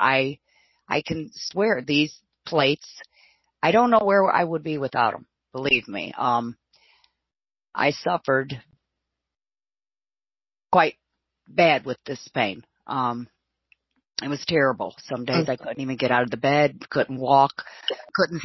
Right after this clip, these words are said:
Speaker 1: sit, couldn't stand. It was terrible. But these plates have helped me tremendously.
Speaker 2: Right. And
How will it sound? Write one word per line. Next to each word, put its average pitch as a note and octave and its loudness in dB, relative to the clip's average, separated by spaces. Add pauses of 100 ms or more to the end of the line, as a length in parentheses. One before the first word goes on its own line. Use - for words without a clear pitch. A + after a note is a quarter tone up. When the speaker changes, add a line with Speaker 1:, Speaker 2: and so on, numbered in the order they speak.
Speaker 1:
sit, D#3 2
couldn't C#3 -4
stand. A2 -2
It G2 -6
was C3+ -8
terrible. B2+ 0 (1300)
But C#3 2
these C#3 0
plates B2+ 0
have A2+ -2
helped A#2 0
me A2+ -6
tremendously. G2+ -6 (3500)
Speaker 2:
Right. E3+ 8
And E3+ 6